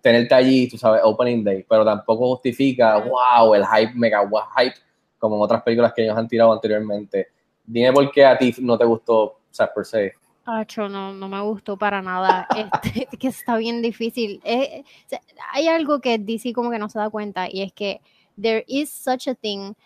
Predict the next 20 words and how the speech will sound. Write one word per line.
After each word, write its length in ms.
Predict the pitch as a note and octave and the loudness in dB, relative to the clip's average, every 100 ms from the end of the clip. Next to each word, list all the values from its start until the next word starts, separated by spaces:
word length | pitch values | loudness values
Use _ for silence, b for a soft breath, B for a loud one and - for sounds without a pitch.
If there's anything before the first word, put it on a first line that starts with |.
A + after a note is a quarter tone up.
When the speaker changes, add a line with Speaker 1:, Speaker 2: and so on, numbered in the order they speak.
| _ | _
Speaker 2:
as 240 | G#3 G#3 - | -6 -6 -8
too 240 | - D#4 | -6 -2
much 380 | C#4 A#3 - - _ | -2 -4 -8 -18 _
C 180 | - A3 | -8 -6
G 320 | G3 G#3 F3 | -4 -6 -6
I. 280 | - - _ _ _ _ _ _ _ | -8 -12 _ _ _ _ _ _ _
Y 140 | A#3+ A3+ | -6 -6
esta 220 | - B3+ | -4 -4
película 280 | B3 B3 A3+ | -2 -4 -4
tiene 220 | G#3+ G#3+ | -6 -6
demasiado 840 | G#3 F#3+ - - F#3+ F#3+ F#3+ G3 | -6 -10 -16 -18 -8 -6 -6 -10
C 160 | - F#3 | -12 -14
G 340 | F3+ E3+ - | -12 -12 -12
I. 100 | - _ _ _ - | -18 _ _ _ -6
Y 120 | G#3 | -6
eso 160 | B3 | -2
me 120 | A#3 A#3 | 0 2
da 60 | |
Speaker 1:
Ok. 60 | A#3+ | 2
Speaker 2:
miedito. 560 | G#3+ F#3+ G3 F#3 F#3 | 0 -6 -10 -16 -18